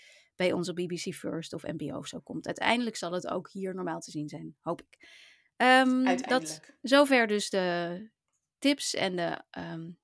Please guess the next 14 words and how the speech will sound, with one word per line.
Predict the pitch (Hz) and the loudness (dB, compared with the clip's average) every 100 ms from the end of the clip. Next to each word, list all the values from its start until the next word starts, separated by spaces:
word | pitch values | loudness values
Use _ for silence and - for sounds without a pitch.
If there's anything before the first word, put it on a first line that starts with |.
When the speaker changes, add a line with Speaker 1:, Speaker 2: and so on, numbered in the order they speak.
| _ | _
Speaker 1:
nou, | 160 160 | -8 -4
niet | 208 269 | -2 2
tips, | 294 320 - - - - - _ | 2 2 -6 -12 -20 -20 -20 _
de | 190 | -2
non-tips. | 190 277 277 311 - - | 4 4 4 0 -2 -4
Eh, | - 233 226 226 220 214 | 4 6 8 6 6 2
dan | 233 | 0
gaan | 285 | 2
we | |
even | - 226 196 | 2 2 2
door | 247 240 220 | 4 4 4
naar | 196 185 180 180 175 | 4 6 6 4 0
Speaker 2:
<laughs> | |
Nips. | - 247 254 - - | 0 0 2 0 -2